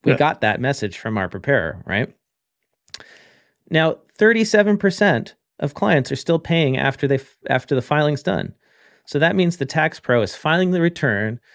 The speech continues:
Speaker 1: and sending a bill to the client and hoping that they pay. That makes no sense to me from a business perspective. Why would anyone run a business that way? D-,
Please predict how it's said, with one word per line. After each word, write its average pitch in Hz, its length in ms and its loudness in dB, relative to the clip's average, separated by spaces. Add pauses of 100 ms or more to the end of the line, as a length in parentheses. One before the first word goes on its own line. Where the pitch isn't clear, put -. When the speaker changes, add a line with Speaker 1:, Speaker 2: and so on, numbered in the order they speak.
(200)
Speaker 1:
and 110 120 -6
sending 165 320 2
a 147 80 2
bill 139 180 4
to 135 80 -2
the 123 120 0
client 107 440 -4 (260)
and 127 160 -4
hoping 110 500 0
that 113 180 -4
they 92 120 -2
pay. 101 320 -8 (920)
That 147 160 2
makes 147 220 -4
no 131 180 0
sense 120 340 -2
to 110 80 -6
me 95 220 -4
from 107 220 -8
a 95 40 -4
business 90 300 -6
perspective. - 500 -8
Why 123 200 2
would 139 160 2
anyone 113 720 -2 (1200)
run 120 160 2
a 120 60 2
business 151 320 2
that 85 180 -2
way? - 180 -8 (460)
D-, 349 440 -6